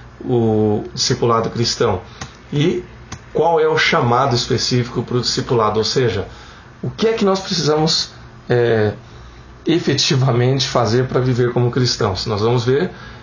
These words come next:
que, é, esse chamado para o discipulado, ele se sustenta porque os cristãos são chamados para produzir, e não apenas produzir, mas também para reproduzir.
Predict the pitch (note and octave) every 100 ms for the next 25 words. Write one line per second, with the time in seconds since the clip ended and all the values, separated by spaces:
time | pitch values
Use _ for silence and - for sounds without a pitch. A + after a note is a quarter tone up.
0 | - - A#2 C#3 E3 - - - A2 A2
1 | A#2+ - B2+ A#2 A2+ B2+ B2+ B2+ G#2+ -
2 | A#2 A2 G#2+ A#2 C3+ B2+ B2 A#2+ - -
3 | B2+ - C3 C#3 - E3+ C#3+ C3+ D3+ F3+
4 | - - - D3 - F#3+ - D3+ D3 -
5 | D3+ - C#3+ C3 D3+ D3 - D3+ F#3+ G3
6 | - - - - F3 G3 A3+ G#3 A#2+ G2
7 | F#2 - - - B2 A#2+ C#3+ C#3+ C#3 -
8 | C#3 C3+ B2 A2+ D3+ D3 C#3 C3 B2+ D#3
9 | D#3+ C#3+ E3 - - - - G2 A#2 E3
10 | E3 C#3 C3+ B2 G2 F#2+